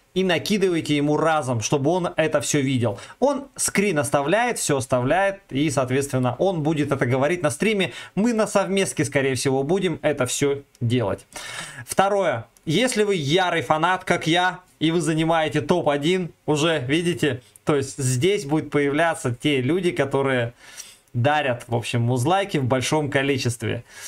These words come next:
Ну, это второе место. И ещё раз, ребята, третье место, это когда вы заходите, выбираете и дарите пятьдесят музлайков. Вы можете, конечно, накопить их.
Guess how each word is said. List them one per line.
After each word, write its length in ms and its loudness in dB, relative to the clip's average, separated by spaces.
Ну, 180 0
это 220 0
второе 520 0
место. 460 -2
И 80 0
ещё 540 0
раз, 180 -2
ребята, 340 0
третье 460 0
место, 460 0
это 200 2
когда 300 2
вы 120 0
заходите, 800 0
выбираете 680 2
и 100 0
дарите 420 0
пятьдесят 680 0
музлайков. 520 0
Вы 80 2
можете, 320 0
конечно, 400 0
накопить 520 0
их. 140 -2